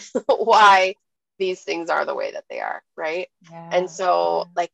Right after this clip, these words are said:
Speaker 1: knowing that is just so powerful. And it, I just feel like it allows me to, like, give myself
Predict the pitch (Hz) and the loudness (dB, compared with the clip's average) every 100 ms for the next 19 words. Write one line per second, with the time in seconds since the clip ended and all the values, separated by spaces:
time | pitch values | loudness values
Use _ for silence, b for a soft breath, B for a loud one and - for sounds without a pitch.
0 | - 185 180 196 226 202 175 165 165 - | -14 -6 -2 0 -2 -4 -2 -2 -2 -4
1 | 165 170 - - 180 185 170 170 190 180 | -12 -16 -18 -12 -8 -8 -6 -4 -4 -4
2 | - 156 147 143 147 170 _ _ _ _ | -8 -10 -8 -8 -10 -14 _ _ _ _
3 | _ - 165 165 160 - - 175 - 170 | _ -4 -4 -4 -8 -10 -10 -8 -6 -6
4 | 180 - 180 170 - - - - _ - | -8 -10 -6 -6 -4 -6 -8 -10 _ -4
5 | 175 160 156 170 180 170 170 - 147 - | -2 0 -2 -4 -8 -10 -10 -10 -10 -8
6 | - 151 151 - 143 | -8 -10 -8 -6 -6